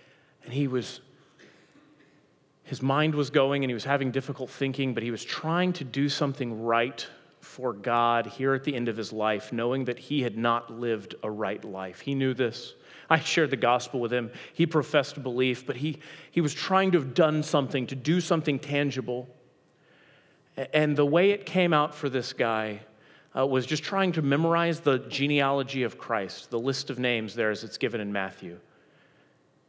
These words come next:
And it was the most unusual thing to go visit this guy in his home, uh, the week before he died, and he's trying his best to remember names, and he's got, like, twelve, thirteen generations down.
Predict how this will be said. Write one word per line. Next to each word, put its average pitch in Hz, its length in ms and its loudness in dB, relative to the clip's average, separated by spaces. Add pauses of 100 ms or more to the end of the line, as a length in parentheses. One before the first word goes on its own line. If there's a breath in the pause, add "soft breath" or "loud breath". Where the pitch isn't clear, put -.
(320)
And 135 80 -12
it 165 80 -4
was 170 120 -4
the - 80 -2
most 165 300 2
unusual 180 680 0
thing 160 300 0
to 143 80 -2
go 135 160 2
visit 151 340 0
this 160 160 -2
guy 147 220 2
in 135 120 0
his 131 140 -4
home, 107 420 -6 (840 loud breath)
uh, 143 60 -16
the 110 100 -8
week 139 180 0
before 151 260 -4
he 139 60 0
died, 117 300 0
and 110 80 -8
he's 110 140 -6
trying 143 300 -2
his 120 120 -2
best 117 340 -2
to 131 60 -2
remember 120 300 -2
names, 113 380 -4
and 117 80 -10
he's 170 140 -4
got, 147 160 -2
like, 123 160 -6
twelve, 139 380 2
thirteen 143 460 -2
generations 110 680 -6
down. 92 380 -10